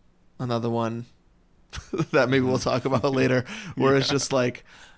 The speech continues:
Speaker 1: um, and even the opening shot where
Speaker 2: Yep.
Speaker 1: they're, uh, at the funeral. It starts at the funeral. Um,
Speaker 2: Mm-hmm.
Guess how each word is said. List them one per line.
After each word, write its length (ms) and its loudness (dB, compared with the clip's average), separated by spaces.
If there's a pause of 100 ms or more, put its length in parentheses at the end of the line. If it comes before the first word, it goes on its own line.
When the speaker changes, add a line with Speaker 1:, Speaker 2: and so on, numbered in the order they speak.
Speaker 1:
um, 340 0 (200)
and 140 0
even 220 2
the 100 2
opening 400 0
shot 600 -2 (800)
where 200 4
Speaker 2:
Yep. 80 2
Speaker 1:
they're, 420 0 (380)
uh, 180 0 (220)
at 200 4
the 80 0
funeral. 380 -2
It 140 -6
starts 320 0
at 80 -4
the 60 -8
funeral. 440 -8 (880)
Um, 400 -2
Speaker 2:
Mm-hmm. 200 -8